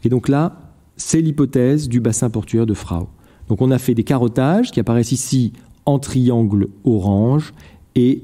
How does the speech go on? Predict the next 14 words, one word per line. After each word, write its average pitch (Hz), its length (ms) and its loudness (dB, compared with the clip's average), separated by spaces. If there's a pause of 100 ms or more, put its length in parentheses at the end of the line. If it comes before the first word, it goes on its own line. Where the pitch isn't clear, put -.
nos 127 160 2
collègues 117 300 0
ont 107 60 -2
fait 135 120 -2
la 123 80 2
géophysique. 104 540 -4 (1300)
Alors 104 180 -2
ça, 185 120 0
c'est 160 140 -2
pour 120 140 -6
vous 117 120 0
donner 135 400 2 (240)
une 131 180 2
image 139 720 0